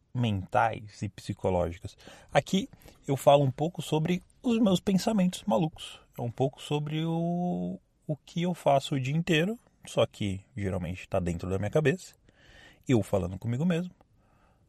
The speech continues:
E aí aqui eu tô gravando e compartilhando isso com você. Olha que beleza. E aí uma coisa que eu tava pensando, <clears throat> é, esses dias é, eu li, eu não lembro, eu não lembro muito bem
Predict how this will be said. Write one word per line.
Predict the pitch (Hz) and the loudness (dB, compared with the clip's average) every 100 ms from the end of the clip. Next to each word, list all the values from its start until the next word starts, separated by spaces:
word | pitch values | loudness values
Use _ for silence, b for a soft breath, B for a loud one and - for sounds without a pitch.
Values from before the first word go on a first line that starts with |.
| _ | _
E | 254 | -2
aí | 220 | 0
aqui | 190 - | 0 0
eu | 170 | -2
tô | - 185 - _ _ _ - | 0 -4 -6 _ _ _ 0
gravando | 185 220 156 147 156 | 4 6 6 2 0
e | |
compartilhando | - 165 160 - 147 143 | -4 -2 -2 -2 -2 -2
isso | 135 | -2
com | - | -2
você. | 151 - 110 - _ | -2 -4 -8 -8 _
Olha | 123 92 | -4 -4
que | 90 | -6
beleza. | - - _ _ _ B B B B B B B B - | -10 -12 _ _ _ B B B B B B B B -4
E | |
aí | 226 220 | 0 2
uma | 226 196 | 2 2
coisa | 160 131 | 2 2
que | |
eu | 120 | 6
tava | 107 | 4
pensando, | 117 107 - 98 87 - - _ | 4 -2 -2 -2 -2 -6 -18 _
<clears throat> | - - - 101 82 - _ _ - - - | -10 -10 -6 -6 -6 -12 _ _ -20 -20 -6
é, | 113 107 92 92 98 - _ _ _ _ _ _ _ - | -2 -2 -2 -4 -8 -14 _ _ _ _ _ _ _ -14
esses | 107 - 98 | -10 -6 -4
dias | 113 139 110 | 0 0 0
é, | 95 82 - _ _ _ _ _ _ _ _ _ - B B B - | -2 -4 -8 _ _ _ _ _ _ _ _ _ -20 B B B 2
eu | 135 | 2
li, | 117 139 147 - - _ - | 4 2 0 -2 -10 _ -4
eu | 185 | 0
não | |
lembro, | 185 190 - | 2 2 2
eu | 208 | 2
não | 226 | 2
lembro | 151 156 143 | 2 2 2
muito | 131 127 | 0 0
bem | 117 101 113 | 0 0 -2